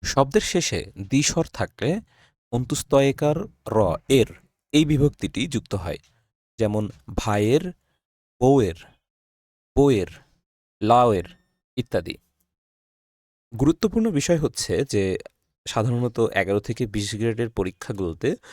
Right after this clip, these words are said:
যে কারক বিভক্তি আসে, এখনও সেখানে আসলে পুরাতন বইয়ের যে নিয়মগুলো আছে, সেই নিয়ম অনুসরণ করেই কিন্তু কারক বিভক্তি লেখা হয় এবং অধিকাংশ বইয়ে এখনও সেভাবেই প্রশ্ন সলভ করা থাকে। তো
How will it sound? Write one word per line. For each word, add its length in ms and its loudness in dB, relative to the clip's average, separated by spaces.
যে 160 0
কারক 280 0
বিভক্তি 520 -6
আসে, 340 -4
এখনও 400 0
সেখানে 400 -4
আসলে 300 -4
পুরাতন 480 -2
বইয়ের 240 2
যে 120 -4
নিয়মগুলো 440 -2
আছে, 260 -4
সেই 280 0
নিয়ম 240 0
অনুসরণ 360 -2
করেই 260 -2
কিন্তু 300 -10
কারক 240 0
বিভক্তি 380 -6
লেখা 320 -4
হয় 300 -4
এবং 300 -2
অধিকাংশ 500 -4
বইয়ে 420 0
এখনও 340 -6
সেভাবেই 480 0
প্রশ্ন 360 -4
সলভ 320 -4
করা 180 -4
থাকে। 320 -8
তো 60 2